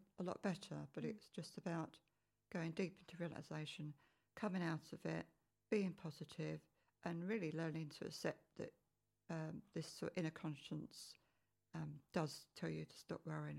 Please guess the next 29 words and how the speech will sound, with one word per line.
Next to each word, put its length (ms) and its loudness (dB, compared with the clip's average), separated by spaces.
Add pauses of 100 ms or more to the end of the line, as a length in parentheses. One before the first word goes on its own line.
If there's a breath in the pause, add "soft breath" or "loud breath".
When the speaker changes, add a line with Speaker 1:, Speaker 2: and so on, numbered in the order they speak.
Speaker 1:
about 260 -6
things. 360 -8
And 100 -8 (500 soft breath)
it 160 2
teaches 360 -2
you 80 -4
to 240 -4 (240)
try 200 -2
and 200 -4
helps 320 0
to 140 -20
teach 320 -6
you 60 -6
to 240 -4
ignore 400 0
this 260 -6
negative 420 -2 (420)
chatter 420 -4 (160)
that 220 6
Speaker 2:
Mm. 20 2
Speaker 1:
we 160 8
all 100 6
have. 240 0 (120)
We 160 0
all 160 2 (260 soft breath)
Speaker 2:
Yeah. 140 -6
Speaker 1:
self-doubt. 600 2 (340)
Speaker 2:
Wh-, 260 0
what 340 4